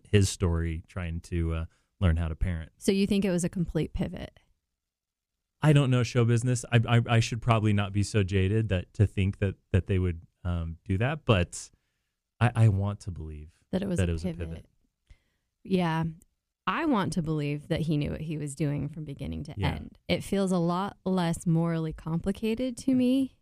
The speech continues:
Speaker 2: if he
Speaker 1: <laughs>
Speaker 2: knew
Speaker 1: Yeah.
Speaker 2: what he was doing,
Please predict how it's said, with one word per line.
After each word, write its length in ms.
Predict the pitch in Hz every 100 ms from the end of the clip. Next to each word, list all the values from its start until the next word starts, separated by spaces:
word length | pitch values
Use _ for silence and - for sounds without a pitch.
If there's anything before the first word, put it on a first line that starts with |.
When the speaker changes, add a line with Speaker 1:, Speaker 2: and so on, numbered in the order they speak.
| _ _ _ _ -
Speaker 2:
if 200 | 196 -
he 240 | 202 180
Speaker 1:
<laughs> 20 | 165
Speaker 2:
knew 640 | 170 160 160 165 240 285 - _ _ _ _ _ _ -
Speaker 1:
Yeah. 140 | 98
Speaker 2:
what 280 | 190 202 202
he 220 | 208 226
was 260 | 214 220 214
doing, 560 | 214 202 214 262 277